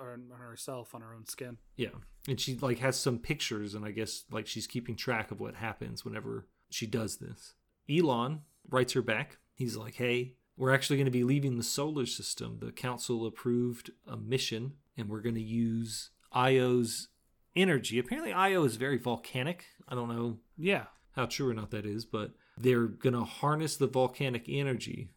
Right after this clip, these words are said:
Speaker 2: or the geothermic energy, and they're gonna use it to power their fleet. And he says, "Hey, you gotta leave Earth. You're on the last pocket of clean air. You gotta get,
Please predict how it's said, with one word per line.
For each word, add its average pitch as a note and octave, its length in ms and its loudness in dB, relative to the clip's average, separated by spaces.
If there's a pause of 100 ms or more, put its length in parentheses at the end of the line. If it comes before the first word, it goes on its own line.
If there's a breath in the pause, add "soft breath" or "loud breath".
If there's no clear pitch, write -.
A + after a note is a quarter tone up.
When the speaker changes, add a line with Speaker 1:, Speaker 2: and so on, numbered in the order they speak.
Speaker 2:
or A2 80 -8
the G#2+ 100 -6
geothermic A#2+ 920 0
energy, A2 440 -4
and A2+ 100 -8
they're A2+ 100 -6
gonna A2 300 -8 (160)
use A#2 260 0
it A#2 120 -8
to A2 100 -8
power B2 540 2
their G#2 180 -6
fleet. - 500 -6 (260)
And A2+ 120 -4
he G#2+ 100 -4
says, G#2+ 360 -4
"Hey, C3+ 240 6
you B2+ 160 4
gotta B2 240 4
leave A#2+ 260 6
Earth. F3+ 440 4 (140)
You're B2 280 4
on A#2+ 260 0
the A2 120 -2
last A#2 420 2
pocket B2+ 300 2
of - 80 -6
clean B2+ 280 0
air. C3 160 0
You G#2 160 -2
gotta A2+ 240 0
get, A2 400 -2